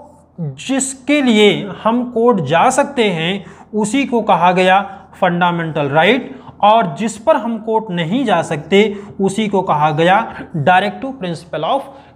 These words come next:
state policy। तो नाइनटीन फ़ोर्टी फ़ाइव में तेज बहादुर सप्रू ने भी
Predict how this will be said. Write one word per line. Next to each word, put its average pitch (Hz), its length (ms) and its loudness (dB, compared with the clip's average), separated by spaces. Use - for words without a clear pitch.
state 220 400 -2
policy। 143 520 -2
तो 233 80 4
नाइनटीन 226 460 2
फ़ोर्टी 247 340 -2
फ़ाइव 196 300 2
में 220 300 2
तेज 254 240 4
बहादुर 208 460 0
सप्रू 214 420 0
ने 202 180 2
भी 208 240 2